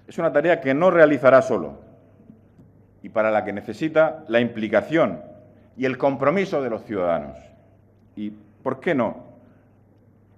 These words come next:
también, en algunos momentos, su comprensión. El Gobierno no puede ni va a trabajar al margen de las personas.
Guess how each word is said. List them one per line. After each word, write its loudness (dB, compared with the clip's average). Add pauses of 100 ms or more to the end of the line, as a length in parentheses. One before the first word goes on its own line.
(420)
también, -4
en -6
algunos -4
momentos, -6 (360)
su -10
comprensión. -10 (1500)
El -10
Gobierno 0
no 0
puede -2 (300)
ni -2
va 8
a 8
trabajar 6
al 8
margen 0 (600)
de -8
las 4
personas. -8